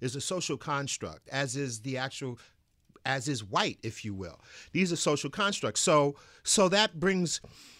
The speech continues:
the question, you know, what is black? You know, what is black was once colored and was once Negro prior. So it's an evolving s-, s-,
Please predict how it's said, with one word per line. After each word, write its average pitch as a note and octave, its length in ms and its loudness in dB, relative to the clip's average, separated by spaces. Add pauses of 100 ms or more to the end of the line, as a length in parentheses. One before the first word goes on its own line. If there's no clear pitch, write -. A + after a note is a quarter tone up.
(140)
the D#3+ 80 -2
question, C#3+ 520 0
you F#3 120 0
know, C3+ 100 4
what B2 300 2
is C3+ 120 0
black? G3 540 -2
You A#2+ 140 -2
know, A2+ 360 -4
what F3 200 2
is B2 160 -2
black E3+ 480 0 (100)
was C3 320 0
once D3+ 400 -4
colored D#3+ 520 -2 (140)
and D3 300 -2
was D3 180 -2
once D3+ 300 -4
Negro D#3 480 -2
prior. C#3 400 0 (300)
So D#3 380 2 (140)
it's F#3 140 2
an F3+ 80 0
evolving B2+ 880 2
s-, - 220 -6
s-, - 100 -14